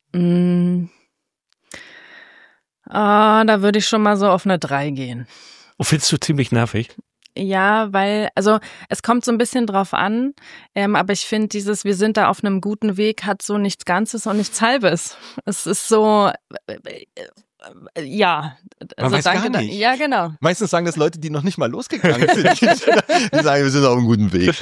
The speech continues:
Speaker 3: Ja, nee, schön. Und
Speaker 2: Ja.
Speaker 3: wann, wann kommt ihr an? Keine Ahnung. Und, äh, wo geht's lang? Keine Ahnung. Müssen wir abbiegen? Keine Ahnung. Aber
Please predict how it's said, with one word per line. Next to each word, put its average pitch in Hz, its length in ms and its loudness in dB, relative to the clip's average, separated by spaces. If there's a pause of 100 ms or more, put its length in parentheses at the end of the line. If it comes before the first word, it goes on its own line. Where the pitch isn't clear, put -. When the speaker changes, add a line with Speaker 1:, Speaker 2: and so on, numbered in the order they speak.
(380)
Speaker 3:
Ja, 69 260 2 (380)
nee, 90 240 2
schön. 85 340 0
Und 95 240 -6
Speaker 2:
Ja. 117 160 -4
Speaker 3:
wann, 104 220 0
wann 113 120 0
kommt 117 220 -2
ihr 110 140 0
an? 143 260 -2
Keine 82 280 -2
Ahnung. 71 280 -4
Und, 82 320 -4
äh, 85 220 -2
wo 82 80 -4
geht's - 260 -4
lang? 101 220 0
Keine 76 240 -4
Ahnung. 85 260 0
Müssen 85 220 -6
wir - 80 -6
abbiegen? 110 320 -6
Keine 80 200 -4
Ahnung. 85 300 -2
Aber 78 360 -4